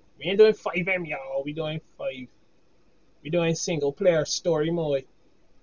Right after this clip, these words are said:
Now, copy the Sandy Hospital full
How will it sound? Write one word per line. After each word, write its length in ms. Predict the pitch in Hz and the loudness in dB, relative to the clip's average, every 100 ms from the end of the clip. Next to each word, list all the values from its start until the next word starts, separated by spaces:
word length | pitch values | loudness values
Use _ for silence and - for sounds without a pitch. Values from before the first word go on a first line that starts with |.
| - - _ - - - | -20 -20 _ -20 -20 -6
Now, 360 | 185 175 147 - - | 0 0 0 -4 -16
copy 1080 | - - - 220 - - 214 202 196 202 - - - - - - - 165 | -18 -12 -4 -4 -4 -6 -4 -2 -4 -4 -8 -18 -20 -20 -20 -20 -20 -6
the 240 | - 185 165 | 4 6 6
Sandy 880 | 165 - 180 170 160 160 156 180 180 | 2 -4 -2 -2 -2 -4 -4 -2 -2
Hospital 1120 | 175 - 160 156 - - 214 208 165 160 170 - _ - - | -4 -4 -4 -2 -4 2 6 6 4 2 -2 -6 _ -20 -20
full 600 | - - 233 202 185 | -20 -2 6 6 6